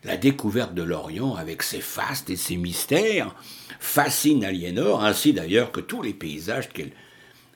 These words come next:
qu'elle croise, et rebute Louis à la piété austère et rigoureuse. Et comme disait Aliénor, « Mon mari est plus moine que roi. »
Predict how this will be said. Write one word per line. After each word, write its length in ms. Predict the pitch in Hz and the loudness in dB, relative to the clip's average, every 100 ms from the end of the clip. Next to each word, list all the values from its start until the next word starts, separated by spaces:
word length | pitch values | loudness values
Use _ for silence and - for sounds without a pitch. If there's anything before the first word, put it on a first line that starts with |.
| _ - | _ -10
qu'elle 180 | - | -10
croise, 520 | - - - - - - _ _ _ _ _ _ _ _ | -8 -8 -8 -8 -12 -16 _ _ _ _ _ _ _ _
et 100 | 101 | -2
rebute 640 | 92 78 - 165 147 185 127 | 0 2 6 6 6 0 2
Louis 480 | 98 101 190 170 98 | 0 2 0 0 -2
à 300 | 92 92 90 | -2 -4 -4
la 140 | 87 | -6
piété 520 | - - 117 - 147 | -6 -2 -2 0 0
austère 720 | 95 92 - - - 147 113 | 0 0 0 -2 -4 -2 -2
et 80 | 104 | -2
rigoureuse. 720 | - 117 95 92 113 101 82 - - - - - - | 2 2 2 4 6 6 2 -12 -20 -20 -20 -20 -16
Et 120 | - | -12
comme 480 | - - 110 95 87 | -4 2 2 2 -4
disait 400 | 80 87 90 92 | -8 -10 -4 -4
Aliénor, « 760 | 85 80 78 104 143 131 98 90 | -4 -8 -2 2 4 4 2 -2
Mon 460 | 87 90 85 80 76 69 - - - | -2 -2 -4 -6 -10 -14 -20 -14 0
mari 840 | 123 90 85 110 165 123 95 98 | 2 2 0 -4 -4 -4 -4 -2
est 180 | 104 92 | 0 -2
plus 540 | - - 113 101 - | -8 -10 -8 -8 -6
moine 480 | 82 85 143 170 139 - - - | -4 2 4 4 2 -2 -12 0
que 80 | |
roi. » 460 | 90 76 80 - - | 2 2 0 -2 -6